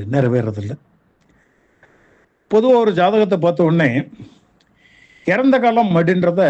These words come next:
லக்கணத்தை வச்சு பார்க்குறோம். இறந்த கால பலன்களை போறோம் லக்கணத்தை வச்சு. நிகழ்கால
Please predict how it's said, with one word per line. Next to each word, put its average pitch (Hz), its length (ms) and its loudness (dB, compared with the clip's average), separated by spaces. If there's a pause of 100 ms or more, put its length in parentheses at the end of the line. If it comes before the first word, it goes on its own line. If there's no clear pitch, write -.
(360)
லக்கணத்தை 175 400 -2
வச்சு 123 220 -4
பார்க்குறோம். 120 300 -4 (1900)
இறந்த 175 220 0
கால 160 160 0 (100)
பலன்களை 147 440 2
போறோம் 170 220 0 (240)
லக்கணத்தை 139 360 -2
வச்சு. - 180 -12 (1800)
நிகழ்கால 262 440 0